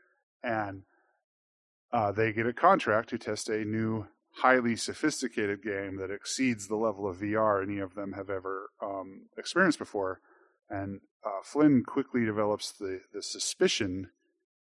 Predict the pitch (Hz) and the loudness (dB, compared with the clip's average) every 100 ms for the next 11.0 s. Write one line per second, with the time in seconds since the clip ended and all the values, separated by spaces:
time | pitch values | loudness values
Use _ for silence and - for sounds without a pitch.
0 | _ - 107 110 104 95 110 131 147 - | _ 0 0 2 -2 0 4 6 6 2
1 | _ - - 139 117 107 101 101 95 95 | _ -10 0 4 6 4 0 -2 -2 -6
2 | 101 - 110 107 - 110 104 101 92 95 | -8 -8 -2 0 2 0 0 -2 -4 -8
3 | 104 - 113 117 95 - 135 120 101 95 | -6 -2 -2 -2 -4 0 4 4 4 2
4 | 101 117 113 92 - 98 98 90 92 92 | 2 2 0 -4 -8 -8 -8 -8 -8 -10
5 | 110 - 95 104 110 98 - 131 - 90 | -10 -8 -6 -2 0 0 0 0 0 -6
6 | 87 - _ _ _ 110 95 110 101 95 | -10 -16 _ _ _ -12 -8 -6 -6 -8
7 | - 120 101 85 - _ _ _ _ _ | -4 -2 -2 -4 -12 _ _ _ _ _
8 | _ - - 104 101 95 - 101 95 98 | _ -14 -10 -4 -2 -2 -4 -8 -8 -8
9 | 98 - 107 98 98 113 98 - 143 113 | -8 -4 -2 -2 0 2 2 2 4 4
10 | 95 92 107 107 98 - 95 95 92 | 0 -4 -6 -6 -6 -8 -8 -8 -8